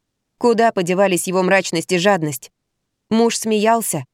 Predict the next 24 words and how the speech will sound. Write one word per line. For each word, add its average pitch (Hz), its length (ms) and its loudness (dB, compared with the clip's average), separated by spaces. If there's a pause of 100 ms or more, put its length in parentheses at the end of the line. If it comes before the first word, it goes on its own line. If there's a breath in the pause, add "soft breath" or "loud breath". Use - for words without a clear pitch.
(300)
купил 214 360 0
жене 202 260 2
роскошный 202 460 0
букет 196 340 0
цветов, 208 500 0 (600)
нанял 196 400 2
такси, 202 500 -2 (280)
а 196 100 2
не 190 100 4
поволок 185 420 4
Катю, 190 280 0
как 165 160 0
обычно, 170 460 0 (240)
в 196 60 -4
душное 190 360 0
грязное 196 400 2
метро. 196 420 0 (640)
Дома 254 340 4
вытащил 208 400 0
бутылку 214 420 0
вина. 208 400 0 (800)
Катерина 233 500 2
лишь 185 180 2
вздыхала. 147 680 -4